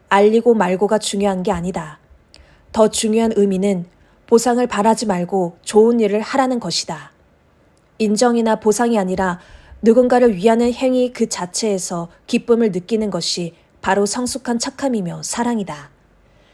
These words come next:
서연은 왜 남자친구와 만날 때 단둘이 만나고 싶은 마음을 굳이 억누르고 친구까지 불러 같이 만나야 했을까? 그게 친구를 챙겨주는 일이었을까?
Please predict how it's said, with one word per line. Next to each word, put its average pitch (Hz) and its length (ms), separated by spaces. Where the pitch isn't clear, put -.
서연은 269 600
왜 208 140
남자친구와 226 720
만날 202 480
때 175 340
단둘이 208 420
만나고 196 420
싶은 220 340
마음을 175 420
굳이 247 320
억누르고 190 800
친구까지 277 580
불러 175 320
같이 - 320
만나야 190 380
했을까? 185 600
그게 233 220
친구를 269 480
챙겨주는 277 540
일이었을까? 185 800